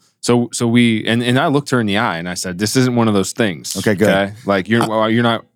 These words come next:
Speaker 1: "I'm not gonna not have a present for you on Christmas. You're gonna be mad at me." And she said, "No, this is budgetary."
Speaker 2: Yeah, Katie asked me,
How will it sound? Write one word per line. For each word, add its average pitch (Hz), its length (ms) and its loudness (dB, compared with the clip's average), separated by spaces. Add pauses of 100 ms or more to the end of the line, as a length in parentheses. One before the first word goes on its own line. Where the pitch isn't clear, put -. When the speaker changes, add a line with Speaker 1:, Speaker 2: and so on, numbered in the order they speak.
Speaker 1:
"I'm 117 80 2
not 131 100 2
gonna 120 160 -2
not 110 280 0
have 120 180 -2
a 107 40 -6
present 110 380 -2
for 110 60 -2
you 101 80 4
on 95 80 -2
Christmas. 98 340 -4
You're 95 80 -6
gonna 92 100 -4
be 92 60 -2
mad 101 240 0
at 78 80 -6
me." 80 80 -8
And 76 80 -8
she 98 100 -10
said, 98 160 -4
"No, 101 320 0
this 92 200 -4
is 87 100 -10
budgetary." 80 800 -6 (880)
Speaker 2:
Yeah, - 140 -4
Katie 98 340 0
asked 90 300 -2
me, 82 400 -4